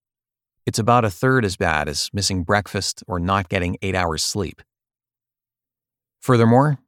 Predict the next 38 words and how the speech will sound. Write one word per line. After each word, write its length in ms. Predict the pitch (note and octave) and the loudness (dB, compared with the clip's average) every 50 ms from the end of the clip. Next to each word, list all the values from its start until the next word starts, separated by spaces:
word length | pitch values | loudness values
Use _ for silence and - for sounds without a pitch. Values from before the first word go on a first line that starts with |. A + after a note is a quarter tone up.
| - | -8
the 100 | - G#2+ | -4 -2
same 280 | G2 - C3 C3 C3+ C#3 | 0 4 4 4 4 4
study 260 | - C#3 A#2 A#2 A2 | 4 2 2 2 0
found 460 | - - A2+ G#2+ G#2+ G#2 G2 F#2+ F2 | 0 2 2 2 2 2 0 -2 -4
too 200 | - - A#2+ G#2+ | -2 -2 -2 0
little 300 | G2 F#2 F#2+ A#2+ D#3+ D#3 | 0 0 0 0 0 0
screen 340 | A2 - - - F2 D#2 D2+ | 0 -2 -4 -6 -6 -8 -6
time, 380 | D2 - D2+ C#2+ C2+ C2 - G#2+ _ _ _ _ - | -6 -6 -6 -6 -6 -8 -10 -12 _ _ _ _ -6
an 80 | G2+ | -4
hour 340 | F#2+ G2 G#2 G2 E2+ D#2 D2+ | -2 0 0 0 0 0 -2
or 120 | D2 D2+ | -4 -2
less, 340 | D#2 F2+ E2+ D#2 D2 - - _ _ _ _ _ _ _ _ _ _ _ - | -2 -2 -2 0 -2 -4 -8 _ _ _ _ _ _ _ _ _ _ _ -2
was 180 | A#2 A#2 G#2 | -2 0 4
also 300 | B2+ C3+ D3+ - G#2+ F#2+ | 4 4 4 2 0 -2
correlated 580 | - - - A#2 F#2+ F#2 F2+ F2 F2 E2 E2+ E2+ | -2 0 0 2 2 2 2 0 -2 -4 -4 -6
with 200 | F2 E2 - - | -6 -8 -6 -6
negative 360 | F2 F2+ F2+ E2 E2 D#2 D2+ | -4 -4 -2 -2 -4 -6 -6
well-being 640 | E2 D#2+ D2 D2+ - E2 D#2 D2 C#2+ C#2+ D2 D2+ E2+ | -4 -2 -2 -2 -4 -6 -8 -8 -8 -8 -8 -8 -6
when 220 | F#2+ F#2+ E2+ D#2+ D#2+ | -6 -6 -6 -6 -6
compared 460 | - - F2+ E2+ F#2+ F2 E2 E2 E2 | -6 -8 -8 -4 -2 -2 -2 -2 -4
to 80 | - F2 | -8 -10
teens 420 | - F#2 F2 E2 D#2+ D#2+ D#2+ - | -8 -6 -6 -6 -6 -6 -8 -8
who 100 | - F2 | -6 -6
engaged 540 | E2 D#2+ D#2 E2 D#2+ D#2 D2+ D2+ - - - | -6 -6 -6 -6 -6 -6 -6 -6 -8 -10 -8
in 180 | - F2 D#2 D#2 | -8 -8 -6 -6
moderate 480 | D#2 F2 G#2 A2 G2+ D#2+ D2 C#2+ C#2+ | -2 2 2 2 2 0 -2 -6 -6
amounts 360 | D2 C#2+ D2 C#2+ C2 B1 - - | -6 -6 -6 -6 -6 -6 -8 -8
of 100 | D#2 - | -6 -8
screen 320 | - - E2+ D2+ C2 B1 | -6 -6 -6 -8 -8 -8
time. 320 | - - C2+ B1+ A#1 - _ _ _ _ _ _ _ _ _ _ _ _ _ _ _ _ _ _ _ _ _ _ _ _ _ _ _ _ _ _ _ _ _ _ _ _ _ _ _ _ _ _ _ _ _ _ _ _ _ _ _ _ _ _ _ - | -10 -10 -10 -10 -10 -12 _ _ _ _ _ _ _ _ _ _ _ _ _ _ _ _ _ _ _ _ _ _ _ _ _ _ _ _ _ _ _ _ _ _ _ _ _ _ _ _ _ _ _ _ _ _ _ _ _ _ _ _ _ _ _ 2
When 240 | D3+ F3+ F#3 F#3 | 4 6 6 6
kids 320 | - - - D3 C#3 B2 - | 6 6 6 6 6 6 2
act 300 | - A2 G#2+ G#2+ - - | 0 0 0 -2 -2 -2
in 140 | F#2 F#2 F#2 | 0 0 2
ways 280 | F2+ F2 F2 E2+ F#2 | 2 2 0 0 -2
we 80 | F2+ E2+ | -2 -2
don't 160 | E2+ E2 D#2 | -2 -2 0
like 420 | D2+ D2 D2 C#2+ - - - - | 0 0 0 0 -2 -6 -14 -20